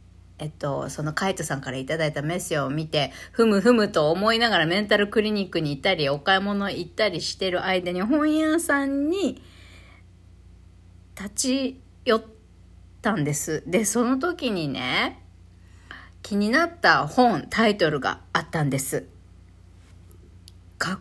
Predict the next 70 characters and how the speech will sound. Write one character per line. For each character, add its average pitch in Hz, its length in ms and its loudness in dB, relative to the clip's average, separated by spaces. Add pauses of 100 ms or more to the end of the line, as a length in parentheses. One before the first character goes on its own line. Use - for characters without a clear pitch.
こ 320 160 6
悪 427 240 8
く - 140 -8
て 170 220 2
く 202 180 0
だ 233 140 8
ら 277 120 6
な 294 160 2
く - 100 -10
て、 151 360 0
で 196 160 2
も 170 200 2
安 214 180 0
心 196 280 0
で 180 100 2
き 175 160 -2
る。 135 180 -4 (360)
人 - 300 2
は 302 120 4
そ 247 200 -2
れ 254 100 4
を 247 240 4
愛 262 160 4
と 175 100 0
呼 147 180 2
ぶ」 139 240 -6 (360)
っ - 20 -20
て 294 140 -2
い 302 80 0
う 294 80 -2
タ 320 160 6
イ 311 60 0
ト 185 100 2
ル 165 80 -2
の 143 100 0
本 160 140 -2
が 151 160 -4
あ 156 40 -2
っ 151 80 -8
た 139 100 -2
ん 131 80 -2
で - 80 -8
す。 - 240 -8 (280)
そ-、 - 380 -4
そ 214 220 0
の 359 140 6
タ 508 120 8
イ 494 80 8
ト 311 80 2
ル 214 80 4
に 175 100 2
グ - 140 4
ッ - 100 2
と - 140 6
き 415 100 4
ま 381 180 6
し - 100 -2
て 247 100 2
ね、 180 220 4
そ 254 360 0
う 370 40 -4
な 427 160 4
ん 403 80 -2
だ 320 140 10
よ、 262 240 8
そ 320 340 -4
う 370 60 0
い 349 100 2
う 392 100 2
さ、 381 440 6